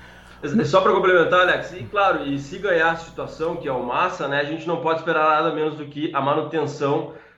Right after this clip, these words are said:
é, desse desgoverno que a gente vê nos últimos anos, que tira essa, essa força do agronegócio, que vem tirando, né, essa força do agronegócio argentino aí, que,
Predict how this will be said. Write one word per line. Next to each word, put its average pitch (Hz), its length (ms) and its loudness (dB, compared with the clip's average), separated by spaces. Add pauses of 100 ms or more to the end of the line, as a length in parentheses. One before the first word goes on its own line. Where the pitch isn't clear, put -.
(120)
é, 131 580 2
desse 127 260 -4
desgoverno 139 720 2
que 135 60 -4
a 123 40 -6
gente 123 180 -6
vê 127 100 -4
nos 123 140 -2
últimos 120 340 -4
anos, 139 220 0
que 139 160 -6
tira 143 600 2 (240)
essa, 120 520 -2
essa 127 240 0
força 147 400 -2
do 127 120 0
agronegócio, 127 640 0
que 131 80 -10
vem 151 160 2
tirando, 147 440 2
né, 120 340 -2 (200)
essa 123 220 -6
força 131 300 -6
do 131 80 -4
agronegócio 123 540 0
argentino 135 480 -2
aí, 131 240 2
que, 151 340 -4